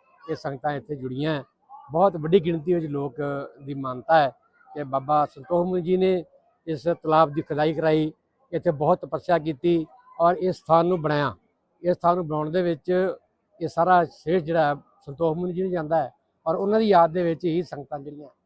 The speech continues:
ਔਰ ਬਾਬਾ ਪਰਮਾਨੰਦ ਜੀ ਇਹ ਜੋੜ ਮੇਲਾ ਮਨਾਉਂਦੇ ਆ। ਅੱਜ ਉਹ ਜੋੜ ਮੇਲੇ ਦੇ ਸੰਬੰਧ ਵਿੱਚ ਸੰਗਤਾਂ ਜੁੜੀਆਂ।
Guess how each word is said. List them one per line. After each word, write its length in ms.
ਔਰ 60
ਬਾਬਾ 300
ਪਰਮਾਨੰਦ 500
ਜੀ 220
ਇਹ 180
ਜੋੜ 220
ਮੇਲਾ 380
ਮਨਾਉਂਦੇ 380
ਆ। 120
ਅੱਜ 160
ਉਹ 260
ਜੋੜ 220
ਮੇਲੇ 200
ਦੇ 100
ਸੰਬੰਧ 340
ਵਿੱਚ 340
ਸੰਗਤਾਂ 280
ਜੁੜੀਆਂ। 380